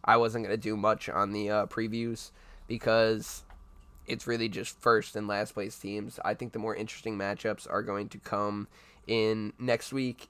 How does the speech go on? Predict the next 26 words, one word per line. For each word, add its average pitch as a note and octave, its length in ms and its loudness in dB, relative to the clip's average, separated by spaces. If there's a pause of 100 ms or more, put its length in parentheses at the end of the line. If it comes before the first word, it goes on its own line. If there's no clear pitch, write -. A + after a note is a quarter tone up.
and G#2 320 0
then G#2 180 0
on G#2+ 160 2
top G#2+ 260 2
of G#3 60 -6
that, G#2 220 2
if G#2 180 -6
we G#2+ 120 -6
have G#2+ 280 -4
any G#2 240 -6
upsets, G#2 500 -2
it'll G#2 120 0
be G#2 120 -2
really G#2+ 240 0
cool A2 160 0
to A2+ 80 -8
see G#2+ 180 -8
how G#2 180 -2
that, G2+ 220 -2
um, G2+ 200 -2
plays G#2 340 -4
off G#2 240 2
in G#2 60 -6
the G#2 80 -6
playoff A2+ 380 0
picture. A2+ 400 -2